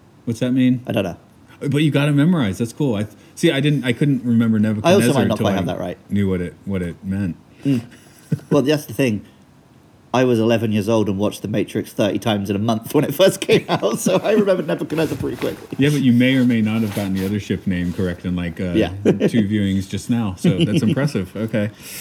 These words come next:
Speaker 2: Um, yeah, so as a sci-fi sequel, I think this is great.
Speaker 1: Oh, yeah, the ideas are definitely, like,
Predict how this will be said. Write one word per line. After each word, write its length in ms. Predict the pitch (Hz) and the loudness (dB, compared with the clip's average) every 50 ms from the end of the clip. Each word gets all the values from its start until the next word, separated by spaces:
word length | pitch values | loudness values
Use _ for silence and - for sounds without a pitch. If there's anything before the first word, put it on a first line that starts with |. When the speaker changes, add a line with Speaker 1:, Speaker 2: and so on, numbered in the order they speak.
| - - 101 | -6 -2 2
Speaker 2:
Um, 260 | 131 135 135 135 135 127 - - - - - - - - - - - - - - - - - - - - - - - - - - - - - - - - - | 2 4 4 2 0 -4 -12 -18 -20 -20 -20 -20 -20 -20 -20 -20 -20 -20 -20 -20 -20 -20 -20 -20 -20 -20 -20 -20 -20 -20 -20 -20 -20 -20 -20 -20 -8 -2 0
yeah, 100 | 220 190 | 0 2
so 140 | - 170 | 2 2
as 180 | - 190 208 202 | 2 2 2 2
a 60 | 180 | 0
sci-fi 880 | - - - - - - 202 277 427 - - - 120 101 98 98 92 - - - - - - - - - | -2 -4 -6 -6 -4 -4 -2 0 0 0 0 0 -2 -2 -2 -4 -6 -10 -12 -20 -20 -20 -20 -20 -20 -16
sequel, 520 | - - - 123 98 - - 98 85 76 - - - - - - - - - - - - | -6 0 0 0 0 0 -2 -4 -4 -4 -8 -12 -20 -20 -20 -20 -20 -20 -20 -20 -8 -2
I 100 | - 120 | 0 2
think 120 | 147 135 113 | 2 2 2
this 140 | 101 - | 0 -6
is 60 | - - | -8 -10
great. 340 | - - 113 139 95 - - - - - - - - - - - - | -6 -4 -2 -2 -2 -4 -10 -18 -20 -20 -20 -20 -20 -20 -16 -4 0
Speaker 1:
Oh, 100 | - 202 | 2 4
yeah, 140 | 175 170 160 | 4 4 2
the 120 | 131 127 | 2 0
ideas 560 | - 127 123 123 117 107 110 120 143 143 117 101 | 0 0 0 2 2 2 2 4 4 2 2 0
are 60 | 92 | -2
definitely, 420 | 82 107 104 104 - 107 101 92 87 | -2 -2 -2 -2 -2 -2 -2 -2 -2
like, 260 | 90 87 85 76 | -2 -4 -6 -8